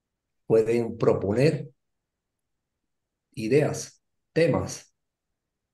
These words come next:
y nosotros ir abordando los temas que van proponiendo las personas que van oyendo este canal.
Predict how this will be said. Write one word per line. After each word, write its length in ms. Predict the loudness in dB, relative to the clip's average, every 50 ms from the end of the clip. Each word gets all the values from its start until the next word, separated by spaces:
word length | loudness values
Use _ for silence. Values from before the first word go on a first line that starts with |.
| _ _ _ _ _ _ _
y 80 | 0 2
nosotros 560 | 2 2 2 4 4 4 4 6 4 4 4
ir 140 | 4 6 6
abordando 600 | 6 6 6 4 2 2 2 2 4 2 2 2
los 220 | 2 2 2 2
temas 540 | 2 2 2 2 0 -4 -6 -8 -14 _ _ _ _ _ _ _ _ _ _ _ _ _ _ _ _ _ _ _ _ _ _ _ _ _ _ _ _ _ _ _ _ _
que 140 | -2 0 2
van 200 | 2 2 2 2
proponiendo 800 | 0 0 2 2 2 4 4 6 6 6 6 4 4 2 2 -2 -2
las 140 | -2 -2
personas 440 | 0 -2 -2 0 2 2 2 2 0
que 140 | 2 0 0
van 160 | 0 0 -4 -4
oyendo 380 | -4 -4 -4 -6 -4 -4 -4
este 180 | -4 -2 -4 -4
canal. 540 | -2 0 0 2 2 0 -2 -4 -10 -12